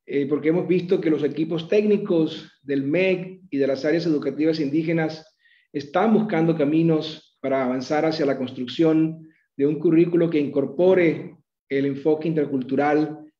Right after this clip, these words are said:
desde sus pueblos. Y esta conversación precisamente,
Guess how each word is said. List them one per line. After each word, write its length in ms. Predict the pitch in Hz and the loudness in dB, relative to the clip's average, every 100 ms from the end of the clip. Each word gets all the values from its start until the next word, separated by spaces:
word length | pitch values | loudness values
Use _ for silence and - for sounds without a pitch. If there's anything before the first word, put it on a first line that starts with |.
| - | -2
desde 280 | 160 165 160 | 0 2 0
sus 180 | 143 | -4
pueblos. 760 | - 151 160 180 233 - - _ _ _ _ | -2 2 2 2 0 -4 -16 _ _ _ _
Y 160 | 156 165 | 0 2
esta 200 | 175 190 | 2 2
conversación 580 | 175 156 156 139 170 170 | 2 0 0 0 0 2
precisamente, 920 | 156 147 160 160 165 165 170 165 165 | 0 0 2 2 2 2 2 0 -6